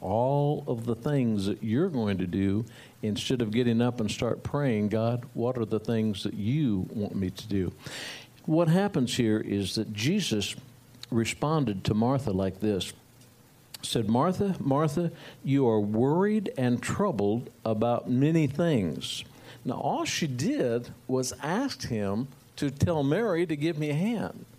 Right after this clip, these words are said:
But he perceived spiritually that she was worried and troubled about many things.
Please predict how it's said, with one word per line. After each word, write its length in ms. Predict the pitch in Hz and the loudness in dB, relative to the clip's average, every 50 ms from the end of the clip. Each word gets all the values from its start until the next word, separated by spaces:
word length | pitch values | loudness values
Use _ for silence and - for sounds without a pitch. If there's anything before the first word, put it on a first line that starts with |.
| - - - - - - - - | -20 -20 -20 -20 -20 -20 -14 -6
But 240 | 123 127 139 - - | -4 -4 -4 -4 -6
he 300 | - - 170 226 277 285 | -4 0 0 2 2 0
perceived 880 | - - 202 165 - - - 202 247 269 233 147 127 127 147 147 - | 0 0 0 0 0 -2 -2 0 0 0 2 2 2 2 0 -2 -4
spiritually 960 | - - - - - 233 294 311 254 - - - 117 110 110 107 110 123 135 131 - - - - - | -6 -8 -6 -4 -2 -2 -2 -2 -4 -4 -4 -2 0 0 2 0 0 0 -2 -4 -10 -18 -20 -16 -8
that 120 | - 147 151 | -8 -8 -6
she 240 | - - - 185 190 | -6 -4 -2 -2 0
was 280 | 170 143 143 127 - 123 | 0 0 -2 -2 -2 -2
worried 640 | 120 131 139 156 175 196 214 226 240 247 254 220 - - - - - | -2 0 0 2 2 2 2 0 0 0 -2 -4 -8 -16 -20 -8 -2
and 200 | 151 139 143 139 | 0 0 0 0
troubled 680 | 143 - - 208 220 226 175 113 107 110 131 143 - - - - | -2 -2 -2 -2 -2 -2 0 0 0 0 -2 -4 -8 -16 -10 -4
about 440 | - 127 120 131 131 160 156 - 135 | -4 -2 0 0 0 -2 0 0 0
many 260 | 127 139 156 165 156 | 2 2 2 0 0
things. 600 | 156 - 180 170 143 107 92 92 101 - - - | 0 -2 0 0 0 0 -2 -4 -6 -10 -14 -16